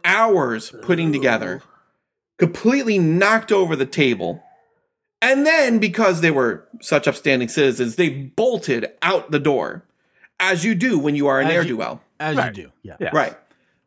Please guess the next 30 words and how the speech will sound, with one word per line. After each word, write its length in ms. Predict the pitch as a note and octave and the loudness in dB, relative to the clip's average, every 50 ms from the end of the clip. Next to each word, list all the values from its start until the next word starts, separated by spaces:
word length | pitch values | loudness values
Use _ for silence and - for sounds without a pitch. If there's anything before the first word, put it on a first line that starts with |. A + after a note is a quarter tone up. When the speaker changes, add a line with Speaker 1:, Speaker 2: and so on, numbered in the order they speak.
| _ _ _ _ _ _ - | _ _ _ _ _ _ -8
Speaker 1:
So 160 | - C4+ B3+ A#3+ | -2 -2 0 0
I, 300 | A3 G#3+ A3 A3 - F#3 | 2 0 0 0 0 -2
I 40 | F#3 | -2
cleaned 340 | F3+ - A#3+ A#3+ A3+ G#3+ G3+ | 0 0 0 2 2 2 2
it 80 | F#3 | 2
up 160 | F3+ F#3 F3+ | 2 0 0
and 100 | E3+ D3+ | 2 0
everything, 460 | D3+ C#3+ D3 C3+ - D#3 D3 D3 D3 D3 | 2 0 0 -2 0 0 2 2 2 0
and 120 | D3 D3+ | 0 2
that's 240 | G#3+ C4+ C#4 - - | 2 0 0 0 0
not 360 | F3+ F#3+ G#3+ G#3+ G#3+ G#3 G#3+ | 0 2 2 2 0 0 -2
the 80 | E3 - | -4 -6
funny 360 | - - - C3+ B2 A2+ A2 | -4 -2 -2 -2 0 -2 -6
part. 320 | - - - - - - _ _ _ _ _ _ _ _ _ _ _ _ _ | -8 -10 -12 -12 -12 -16 _ _ _ _ _ _ _ _ _ _ _ _ _
Fast 380 | _ - - A3+ C4 D4 - - | _ -2 0 0 2 0 -2 -6
forward 440 | - - A#3 A3 G#3+ G#3 G3 F3+ E3+ | -4 0 2 2 4 4 2 0 -2
five 560 | - - - - G3 F3+ F#3 G3 G#3 G#3 G3 | -8 -16 -6 -2 0 2 4 2 2 2 0
years 260 | G#3+ G#3+ G#3 G3 F3+ | 0 0 0 0 0
later, 480 | E3 E3 E3 F3 G3+ A#3 C#4+ C4+ - _ _ _ _ _ _ _ _ _ _ _ _ _ _ _ _ _ | 0 0 2 2 2 0 -2 -4 -6 _ _ _ _ _ _ _ _ _ _ _ _ _ _ _ _ _
my 200 | B2+ D#3 F#3+ A3+ | -2 2 2 2
best 340 | F#3+ F3 A3 G#3+ G#3 - - | 2 2 0 0 -2 -4 -4
friend, 300 | - F3+ F3 F3 F#3 F#3+ | -2 0 2 2 2 2
Melissa, 720 | F3 D#3+ D#3 E3 F3+ E3+ - - D3+ C#3+ C#3 C3+ C3 - - _ | 0 0 2 2 0 0 0 0 2 2 2 2 0 -4 -4 _
di-, 80 | D#3 D3 D3 C#3+ - - | 0 2 2 2 2 2
uh, 360 | D3+ C#3+ C#3 C3+ C3+ C3 B2 | 2 2 4 2 2 0 0
divulges 560 | A#2+ C#3+ C#3+ C#3+ C#3 D#3 F#3 G3 F3+ E3 D#3 | 0 0 0 0 0 0 0 0 -2 -4 -6
to 140 | - - C#3+ | -2 -2 -2
me 360 | B2+ B2+ B2 B2+ C#3 D#3+ E3+ - - - _ _ _ - | 0 0 -2 -2 -2 -4 -6 -8 -14 -20 _ _ _ -2
that, 140 | A#3+ B3+ D#4 | -2 0 2
yeah, 180 | G4 A4+ A4 | 2 0 2